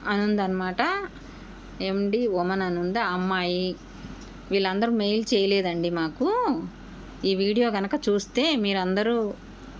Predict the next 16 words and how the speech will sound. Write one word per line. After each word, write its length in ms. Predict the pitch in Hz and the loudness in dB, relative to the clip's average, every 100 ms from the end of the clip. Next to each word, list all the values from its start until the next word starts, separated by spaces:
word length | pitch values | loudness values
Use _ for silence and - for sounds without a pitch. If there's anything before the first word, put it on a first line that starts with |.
| - | -2
మెయిల్ 340 | 190 190 208 196 | 0 2 2 2
చేయండి. 580 | 180 180 180 202 359 440 - - - - | 2 2 2 2 2 0 -8 -18 -16 -4
వైకే 480 | 185 185 202 262 247 | 2 2 2 2 4
వే-, 280 | 196 196 208 | 4 2 2
వాణి 380 | 175 170 180 196 | 0 0 2 2
గారు, 500 | 175 165 190 339 415 - - - - - - - - 453 480 - - - - | 2 2 2 0 -2 -8 -10 -8 -8 -8 -10 -8 -2 -2 -2 -12 -16 -8 0
అరుణ 400 | 180 202 226 254 254 | 2 4 4 4 2
చాగంటి 380 | 175 175 185 175 | 2 2 2 2
గారు, 560 | 180 180 196 359 480 466 - - - - - | 0 2 4 2 0 -4 -12 -16 -16 -10 0
బొలుశెట్టి 800 | 175 214 240 247 214 - 392 453 349 180 170 175 - - | 2 2 4 2 2 0 4 4 4 2 -2 -4 -12 -2
రాజేశ్వరి 720 | 190 185 208 220 - 180 170 | 2 4 4 2 2 0 2
గారు, 540 | 165 160 165 339 466 523 - - - - | 2 0 2 4 2 -2 -8 -16 -8 -2
అలాగే 840 | 190 196 202 220 403 392 196 170 165 - - - - - | 0 2 2 2 4 4 2 0 -4 -8 -10 -10 -6 2
డి 200 | 220 294 | 4 4
లాస్య 540 | 226 180 202 - 214 180 | 4 2 2 2 2 2
గారు, 720 | 165 165 208 466 539 - | 2 2 2 2 0 -6